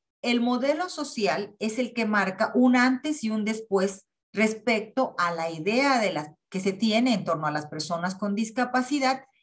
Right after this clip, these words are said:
y a la situación de exclusión en la, en las que viven, porque se reconoce, ujú,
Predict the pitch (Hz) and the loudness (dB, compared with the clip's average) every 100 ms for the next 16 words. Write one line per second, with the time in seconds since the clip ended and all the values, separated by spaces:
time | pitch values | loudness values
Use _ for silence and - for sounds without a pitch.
0 | _ - 240 226 214 220 - 220 202 202 | _ 0 4 6 4 2 0 -4 0 -2
1 | 196 247 277 302 254 226 - 180 156 185 | 0 0 2 0 -2 -4 -8 -8 -6 -2
2 | 190 208 - 190 165 156 135 - _ 185 | 0 -2 -4 -6 -4 -4 -4 -8 _ -6
3 | 175 170 165 190 175 170 139 - - _ | -4 -4 -2 -4 -4 -4 -6 -8 -18 _
4 | _ - 262 277 294 311 294 294 294 320 | _ 0 2 2 2 4 4 2 2 2
5 | 330 302 - 277 285 _ _ 156 151 196 | 4 2 2 -4 -6 _ _ -16 -8 -8